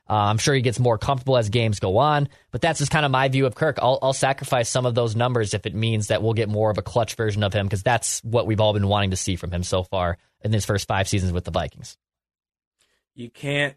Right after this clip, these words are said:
Speaker 2: I just don't think you can rely on the scripted drive to start the game and the end of the game, "Okay, Kirk, do your thing." The filling in the middle of the game, you have to play better.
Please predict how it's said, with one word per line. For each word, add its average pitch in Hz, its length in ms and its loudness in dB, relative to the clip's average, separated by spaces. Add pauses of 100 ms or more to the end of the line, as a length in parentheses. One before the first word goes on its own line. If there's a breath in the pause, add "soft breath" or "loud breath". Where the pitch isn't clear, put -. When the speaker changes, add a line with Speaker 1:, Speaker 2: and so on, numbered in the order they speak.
Speaker 2:
I 127 120 -10
just 131 280 -8
don't 117 240 -6
think 107 240 -14
you 110 140 -8
can 101 180 -12
rely 98 600 -6
on 95 420 -10 (180)
the 98 60 -20
scripted - 580 -14
drive 98 520 -8
to 95 100 -16
start 104 400 -10
the 107 80 -14
game 92 460 -10 (420)
and 104 500 -10
the 113 240 -12
end 120 220 -6
of 107 80 -8
the 104 80 -8
game, 95 420 -10
"Okay, 107 460 -8
Kirk, 101 300 -10 (200)
do 104 120 -10
your 104 240 -6
thing." 87 380 -16 (420)
The 107 320 -4 (340)
filling 139 460 0
in 117 140 -8
the 101 80 -6
middle 117 420 -4
of 107 140 -10
the 107 80 -10
game, 104 440 -10 (160)
you 107 160 -10
have 101 260 -6
to 95 120 -14
play 95 300 -12
better. 85 420 -16